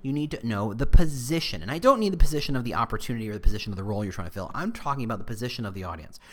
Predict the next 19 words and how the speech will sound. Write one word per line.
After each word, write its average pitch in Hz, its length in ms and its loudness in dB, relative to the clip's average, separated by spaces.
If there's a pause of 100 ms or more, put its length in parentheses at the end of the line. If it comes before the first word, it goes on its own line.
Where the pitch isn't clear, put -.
(220)
Are 110 140 -4
you 135 420 -2
trying 147 440 -4
to - 100 -12
reach 120 240 -8
people 113 420 -6 (240)
at 76 140 -10
the - 80 -12
top - 400 -2
of - 60 12
the 151 80 0
funnel 196 380 -4
who 120 120 0
have 95 180 2
no 95 220 0
idea 90 280 -4
who 90 140 0
you 85 240 -6
are? 117 320 -2